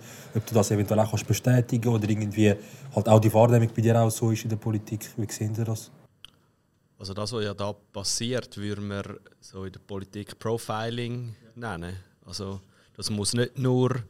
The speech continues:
Speaker 2: das muss nicht nur die Hautfarbe sein, das können auch andere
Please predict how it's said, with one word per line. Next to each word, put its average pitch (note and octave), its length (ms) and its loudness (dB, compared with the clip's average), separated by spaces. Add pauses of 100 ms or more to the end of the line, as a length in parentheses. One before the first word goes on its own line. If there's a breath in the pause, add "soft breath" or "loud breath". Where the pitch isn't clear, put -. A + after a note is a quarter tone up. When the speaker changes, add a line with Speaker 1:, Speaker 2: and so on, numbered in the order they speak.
(320)
Speaker 2:
das G2 120 -10
muss G#2+ 160 -4
nicht A#2 140 -6
nur B2 120 -6
die - 140 -16
Hautfarbe B2+ 600 -4
sein, C#3+ 160 -8
das - 160 -8
können G2 200 -4
auch G#2 220 2
andere C3 280 -2